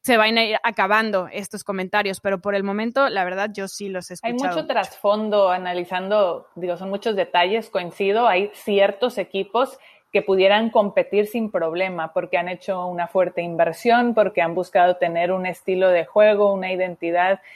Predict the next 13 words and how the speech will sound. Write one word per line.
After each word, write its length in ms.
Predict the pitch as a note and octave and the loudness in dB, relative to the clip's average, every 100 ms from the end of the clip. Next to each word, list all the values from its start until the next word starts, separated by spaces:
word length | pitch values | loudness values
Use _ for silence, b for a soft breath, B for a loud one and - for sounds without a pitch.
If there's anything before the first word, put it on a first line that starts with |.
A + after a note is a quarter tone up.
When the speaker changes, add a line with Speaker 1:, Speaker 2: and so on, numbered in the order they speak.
| B B | B B
Speaker 2:
eh, 260 | F3 E3 G3 | -6 -2 -2
mu-, 200 | G3+ G3+ | -2 -4
muchos 320 | G3+ G#3+ A#3 | -2 -2 0
detalles, 380 | G3+ F#3 F3 E3+ | 2 4 2 2
¿no? 140 | G3+ | 0
Tener 840 | G#3 F3 F3+ F#3 F#3 F3+ D#3+ F3 - | 0 0 0 2 2 0 -2 -6 -2
refuerzos 540 | G3 - G3+ G3+ F#3+ | -2 2 0 0 -8
importantes 800 | F#3 E3+ E3+ - A#3 A#3 B3 B3 | -6 -4 -4 2 2 4 2 2
y 80 | A#3 | 0
que 140 | G3 F3+ | -2 -2
competirían 680 | F3 F3 E3 E3+ F3 G3 | -4 -4 -6 -2 -2 -2
sin 260 | - G#3+ G#3+ | -4 -4 -2
problema 560 | G3 F3+ F3 F3+ G3+ | 2 2 2 0 -4